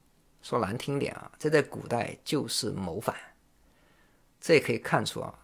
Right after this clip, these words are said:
当时谁才是真正的背后大佬。在这个会议上，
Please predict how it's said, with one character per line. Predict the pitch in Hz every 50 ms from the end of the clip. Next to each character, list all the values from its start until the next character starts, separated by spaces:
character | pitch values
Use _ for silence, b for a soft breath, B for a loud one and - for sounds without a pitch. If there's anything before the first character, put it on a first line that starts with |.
| - -
当 | - 151 156 170
时 | 165 - - 113 110
谁 | 110 - - - - 104 135
才 | 143 - 143 -
是 | - - 127
真 | 113 - 139 135 139
正 | 143 143 117 98
的 | - - - - - _ _ -
背 | 175 156 - - -
后 | - - 127 - -
大 | - 107 76
佬。 | 60 - - - _ _ _ _ _ _ _ _ _ - _ _ _ _ -
在 | - 170 160
这 | 175 208
个 | 175 160
会 | - - 156 127
议 | 113
上， | 104 - - - -